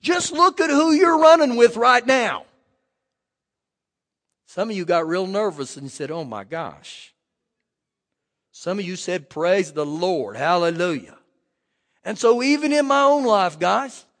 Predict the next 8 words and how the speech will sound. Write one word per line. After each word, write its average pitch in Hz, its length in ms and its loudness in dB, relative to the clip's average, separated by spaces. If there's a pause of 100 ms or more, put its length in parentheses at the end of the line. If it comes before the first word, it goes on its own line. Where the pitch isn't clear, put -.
(340)
there 302 180 0
were 294 160 0
years 269 480 0
after 240 320 0
I 226 140 2
got 208 280 0
born 240 280 0
again 247 460 -6